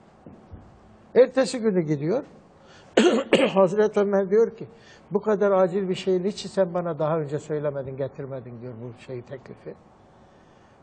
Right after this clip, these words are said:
O da anlatıyor, diyor ki, "Dün size geliyordum. Sizin oğlunuz Abdullah'la karşılaştık. Babam kimseyi kabul etmiyor, beni de kabul etmedi gibi bir şey söylüyor." diyor.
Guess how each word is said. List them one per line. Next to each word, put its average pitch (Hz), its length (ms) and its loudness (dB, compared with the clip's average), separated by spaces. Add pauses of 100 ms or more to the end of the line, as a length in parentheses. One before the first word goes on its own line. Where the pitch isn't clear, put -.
(540)
O 214 140 2
da 220 140 0
anlatıyor, 202 580 0
diyor 190 220 4
ki, 170 160 2
"Dün 185 340 2 (280)
size 175 360 2
geliyordum. 151 640 0 (1200)
Sizin 175 280 0
oğlunuz 175 580 4
Abdullah'la 170 720 -2
karşılaştık. 165 720 -4 (540)
Babam 190 360 2
kimseyi 185 380 0
kabul 175 340 -2
etmiyor, 180 480 0
beni 165 220 -2
de 170 140 -2
kabul 165 300 -2
etmedi 151 440 -4
gibi 170 320 -4 (640)
bir 180 60 -4
şey 220 240 4
söylüyor." 131 640 -2
diyor. 165 200 -4